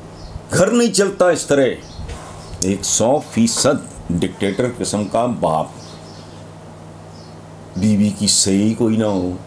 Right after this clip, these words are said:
बच्चे अगर बड़े हो गए हों, उनका input ही कोई ना ले।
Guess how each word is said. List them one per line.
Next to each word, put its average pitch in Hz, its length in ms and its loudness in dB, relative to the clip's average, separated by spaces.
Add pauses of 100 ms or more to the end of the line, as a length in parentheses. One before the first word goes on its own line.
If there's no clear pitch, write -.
(100)
बच्चे - 280 0
अगर 101 180 4
बड़े 95 260 2
हो 95 180 2
गए 98 160 2
हों, 87 380 0
उनका 98 540 2
input 95 400 0
ही 117 60 4
कोई 101 220 0
ना 101 140 2
ले। 92 200 0